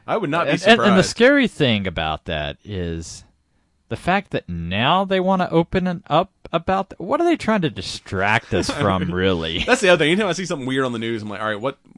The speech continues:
Speaker 1: what is this to distract us <laughs> from? What, what's, what's the real fucked up shit?" Yeah, so, uh, the work, uh, published in Geophysical Research Letters, uh, is, uh,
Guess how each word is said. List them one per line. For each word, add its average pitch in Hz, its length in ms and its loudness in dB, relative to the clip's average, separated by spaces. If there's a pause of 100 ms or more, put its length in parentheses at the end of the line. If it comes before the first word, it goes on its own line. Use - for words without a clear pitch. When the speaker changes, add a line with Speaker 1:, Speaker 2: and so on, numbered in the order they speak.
(180)
Speaker 1:
what 123 440 -8
is 104 260 -10
this 104 340 -10 (100)
to 95 460 -12 (840)
distract 98 600 -14
us - 100 -16
<laughs> - 20 -14
from? - 500 -16
What, 143 200 -4
what's, 143 240 -6
what's 127 260 -8
the 120 100 -10
real 117 180 -4
fucked - 320 -12
up 92 120 -14
shit?" 92 240 -14 (680)
Yeah, 123 140 -4
so, 117 320 -4
uh, 110 220 -4
the 110 140 -6
work, 135 260 -6
uh, 113 280 -4 (300)
published 117 340 -8
in 104 280 -10 (380)
Geophysical 147 720 -8
Research 110 540 -12
Letters, 107 380 -10
uh, 98 280 -10 (680)
is, 110 200 -18
uh, 101 120 -10